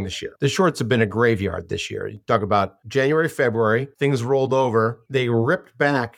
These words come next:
middle part of the year, rolled over again, and then the past couple of weeks ripped again. And so these highly shorted names just keep going. And so I, I think that even though the hedge funds have massively underperformed the S and P this year again, for the twenty-seventh year in a row,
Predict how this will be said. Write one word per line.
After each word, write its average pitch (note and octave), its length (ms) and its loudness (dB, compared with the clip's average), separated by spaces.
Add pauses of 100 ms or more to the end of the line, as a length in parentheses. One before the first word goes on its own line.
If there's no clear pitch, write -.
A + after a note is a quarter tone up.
(120)
middle C3+ 260 0
part A#2+ 260 0
of G#2 80 -2
the A2+ 60 -2
year, A#2 380 0
rolled C3 260 0
over B2+ 300 2
again, B2+ 320 0
and A#2 100 2
then A#2+ 120 0
the A2+ 60 -2
past A#2+ 380 -2
couple A2+ 180 0
of A#2 60 -2
weeks C#3 240 -2
ripped A#2 380 -2
again. A2+ 340 0
And G#2+ 160 -2
so B2 300 0
these C3 180 -8
highly D3+ 400 0
shorted C3 460 -2
names A#2+ 420 2
just - 240 -2
keep G#2+ 240 -2
going. B2 300 0 (100)
And C3+ 140 -14
so B2 260 0
I, - 80 -2 (240)
I C#3+ 60 2
think G3+ 400 -4
that C#3 160 -2 (240)
even D#3+ 240 0
though C#3+ 80 4
the B2 100 0
hedge C3 260 -2
funds A#2+ 240 -2
have G2+ 120 -8
massively A2+ 540 -2
underperformed G#2 840 -2
the A2+ 100 -2
S G#2 180 -2
and F#2+ 120 -14
P B2+ 160 -4
this G2 220 -10
year F#2 140 -10
again, F#2 420 -8 (180)
for - 80 -14
the - 100 -8 (160)
twenty-seventh G2 800 -6
year G2+ 160 -2
in F#2+ 60 -4
a G2 40 -4
row, G2+ 300 -6